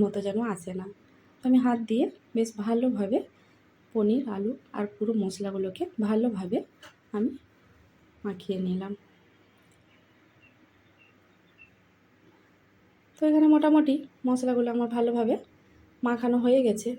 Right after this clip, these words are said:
দেখতে পাচ্ছেন হাত দিয়ে আমি কীভাবে মাখাচ্ছি। যাই হোক, মাখানো হয়ে গেছে। এবার আমি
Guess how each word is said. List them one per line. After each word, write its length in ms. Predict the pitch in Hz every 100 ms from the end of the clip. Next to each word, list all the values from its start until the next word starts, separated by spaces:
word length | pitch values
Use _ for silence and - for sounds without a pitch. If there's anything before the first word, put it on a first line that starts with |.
| 220
দেখতে 200 | 226 226 277
পাচ্ছেন 240 | 233 226 254
হাত 140 | 226 220
দিয়ে 100 | 226 240
আমি 80 | 247
কীভাবে 260 | 220 220 226
মাখাচ্ছি। 480 | 202 202 208 - - 269 - _ _ _ _ - - - - - _ _ _ -
যাই 240 | 247 285 302
হোক, 140 | 311 - - -
মাখানো 300 | 226 226 233 233
হয়ে 180 | 240 262 247
গেছে। 240 | 214 214 359 - _ _ _ _ _ _ _ _ _ -
এবার 260 | 269 302 302
আমি 120 | 214